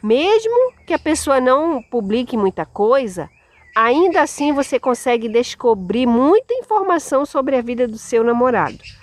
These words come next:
Porque lá terão os amigos, familiares, colegas de trabalho. Nesse caso aqui, é válido você chafurdar o perfil dele, mas atente para algumas situações.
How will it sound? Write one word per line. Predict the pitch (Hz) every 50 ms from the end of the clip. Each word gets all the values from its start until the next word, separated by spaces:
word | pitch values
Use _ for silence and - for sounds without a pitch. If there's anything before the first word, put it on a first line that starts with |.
| - - - - - - -
Porque | 196 - - - 240 226
lá | 208 196 208 240 269 285
terão | - - 247 220 220 220 226 233
os | 226 202 214
amigos, | 190 175 180 185 202 226 247 262 269 233 226 262 254 - -
familiares, | - 180 170 180 180 165 165 160 175 190 226 226 226 226 220 233 220 - -
colegas | - 190 160 170 185 190 185 185 180 185 175
de | 170 160
trabalho. | - 151 147 143 151 175 180 202 208 214 220 220 226 226 - - _ _ _ - - _ _ _ _
Nesse | - 311 466 - - 392
caso | - - 269 254 254 247 214
aqui, | 185 165 - _ - 233 262 277 269 220 - _ _ _ _ _ _ _ _ _ -
é | 214 214
válido | 190 196 226 247 269 277 262 226 233
você | 220 233 220 - - 254 240 240 - - _ _
chafurdar | - - - - 285 294 330 - - - - 349 359 330 277 208 175 202 208 220 233 240
o | -
perfil | _ 240 226 214 - - - 220 202 202 190
dele, | 170 175 165 160 170 185 208 262 302 - _ - - _ _ _ _ _ _ _ _ _ _ _
mas | - 202 214 220 226 226 247 277 370 466 - - - - -
atente | 226 247 - _ - 277 302 403 - -
para | - 339 285 277
algumas | 254 240 226 262 294 349 -
situações. | - - 427 - 453 480 539 - - - - 262 202 156 135 - - - -